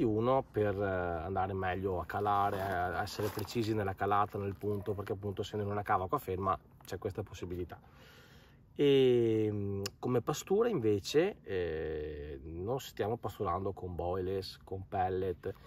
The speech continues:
stiamo usando una pastura molto semplice, ovvero il fioccato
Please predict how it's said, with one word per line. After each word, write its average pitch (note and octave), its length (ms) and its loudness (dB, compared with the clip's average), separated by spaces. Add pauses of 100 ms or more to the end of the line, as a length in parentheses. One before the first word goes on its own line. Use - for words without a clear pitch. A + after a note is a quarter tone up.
(240)
stiamo B2 360 2
usando A2+ 320 2
una G2+ 120 0
pastura A2 360 -4
molto G2 340 -4
semplice, F2 640 -6
ovvero F2+ 480 0
il G#2+ 120 -6
fioccato F2 600 -2